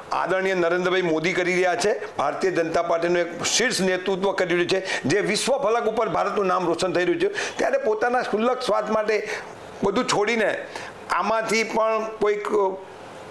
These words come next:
કરતું હોય કંઈક પ્રયત્ન નાનો મોટો શરીરનો, તો બંધ કરવો જોઈએ અને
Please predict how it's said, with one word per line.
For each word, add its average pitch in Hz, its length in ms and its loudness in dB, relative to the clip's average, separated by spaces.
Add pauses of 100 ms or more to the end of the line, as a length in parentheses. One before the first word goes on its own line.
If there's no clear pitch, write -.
(140)
કરતું 190 380 0
હોય 165 160 2
કંઈક 135 220 -2 (140)
પ્રયત્ન 156 380 0
નાનો 143 240 0
મોટો 139 300 0
શરીરનો, 123 420 0 (460)
તો 277 160 4
બંધ 302 280 0
કરવો 185 260 2
જોઈએ 175 260 2 (360)
અને 233 260 0